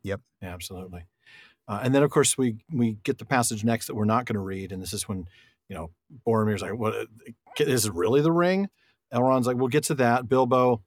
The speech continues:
Speaker 2: it's, you know, you wanna, you wanna get to eat? You wanna have some lunch? Tell your story."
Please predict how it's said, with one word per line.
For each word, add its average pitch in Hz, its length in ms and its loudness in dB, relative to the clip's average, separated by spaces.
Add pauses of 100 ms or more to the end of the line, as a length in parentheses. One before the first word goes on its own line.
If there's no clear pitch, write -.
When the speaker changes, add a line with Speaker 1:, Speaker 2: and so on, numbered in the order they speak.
Speaker 2:
it's, - 220 -6 (120)
you 120 120 -2
know, 92 240 -6
you 117 160 0
wanna, 156 200 4
you 143 120 -4
wanna 185 160 2
get 180 140 2
to 165 100 0
eat? 202 160 2
You 143 80 4
wanna 165 140 4
have 165 120 4
some 151 140 0
lunch? 160 240 2
Tell 139 180 4
your 123 80 2
story." 82 340 -4